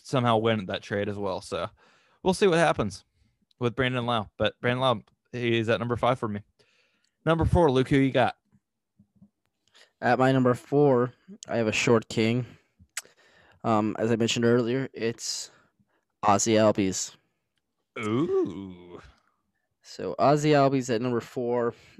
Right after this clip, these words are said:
Speaker 2: Um, this is a guy, what I love about him is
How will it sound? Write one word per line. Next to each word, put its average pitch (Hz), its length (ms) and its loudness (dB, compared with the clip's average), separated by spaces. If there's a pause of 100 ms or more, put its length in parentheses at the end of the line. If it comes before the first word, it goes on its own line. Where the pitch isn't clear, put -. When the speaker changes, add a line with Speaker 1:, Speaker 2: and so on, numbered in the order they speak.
(140)
Speaker 2:
Um, 90 400 -4 (840)
this 120 160 -8
is 107 60 -8
a 113 60 -4
guy, 113 340 2 (920)
what 127 260 4
I 113 80 6
love 117 200 2
about 120 300 2
him 123 260 0
is 110 520 -6